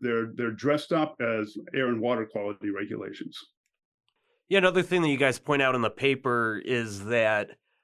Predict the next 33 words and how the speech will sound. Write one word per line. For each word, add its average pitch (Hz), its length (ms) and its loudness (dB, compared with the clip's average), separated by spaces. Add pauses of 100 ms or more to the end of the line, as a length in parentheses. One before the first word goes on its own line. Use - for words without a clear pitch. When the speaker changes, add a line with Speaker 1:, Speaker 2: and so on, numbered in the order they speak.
(140)
Speaker 2:
uh, 110 220 4
by 123 300 2
blocking 139 720 0
domestic 117 640 2
oil 110 200 0
and 104 120 -2
gas 104 220 0
production, 104 480 -4
we're 107 100 0
not 123 220 0
just 117 180 -2
shifting, 113 640 -4 (440)
uh, 95 420 2
production 113 540 0
to 104 380 -4
places 107 400 -2
that 104 220 0 (120)
necessarily 101 500 -4
have, 98 420 0 (120)
uh, 85 380 -6 (640)
uh, 87 240 -2
worse 117 380 -2
environmental 110 800 0
records 101 460 -4
and 95 480 -6
worse 104 280 -6
institutions 101 500 -8
in 92 80 -6
that 110 200 0
sense, 98 360 -4 (480)
but, 113 340 2
uh, 104 260 2
we're 117 300 -2